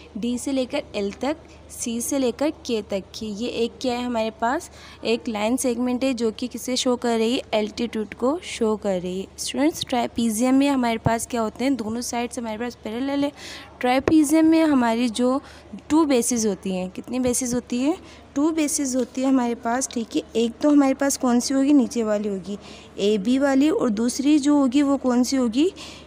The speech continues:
डीसी वाली हमारी base होगी, ठीक है। और जो इसके opposite में हमारे पास है डीएल, डीएल है या सीके, दोनों में से कोई भी एक value आपके पास आएगी जो कि आपकी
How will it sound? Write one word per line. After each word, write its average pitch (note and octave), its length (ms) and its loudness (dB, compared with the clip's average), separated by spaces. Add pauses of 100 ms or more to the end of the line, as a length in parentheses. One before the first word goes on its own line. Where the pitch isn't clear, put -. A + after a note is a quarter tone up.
(120)
डीसी B3+ 480 2
वाली B3+ 320 4
हमारी B3 500 4 (680)
base G#3+ 320 0
होगी, F#3 340 -4 (240)
ठीक A#3+ 220 -2
है। C#4+ 80 2
और - 260 0
जो A#3 200 0
इसके C#4 260 -2
opposite A#3 520 0
में D#4 140 6
हमारे C#4+ 280 6
पास B3+ 380 0
है D#4 200 0 (600)
डीएल, A#3+ 840 4 (380)
डीएल C4+ 520 4
है D4 80 4
या C#4 240 2
सीके, C4 520 0
दोनों B3 240 4
में C4+ 100 4
से D4+ 120 2
कोई C4 260 4
भी - 120 2 (180)
एक D4 240 2
value B3+ 280 6
आपके A3+ 220 2
पास A3+ 280 2
आएगी A3+ 280 4
जो A#3+ 160 4
कि B3+ 160 0
आपकी A#3+ 320 0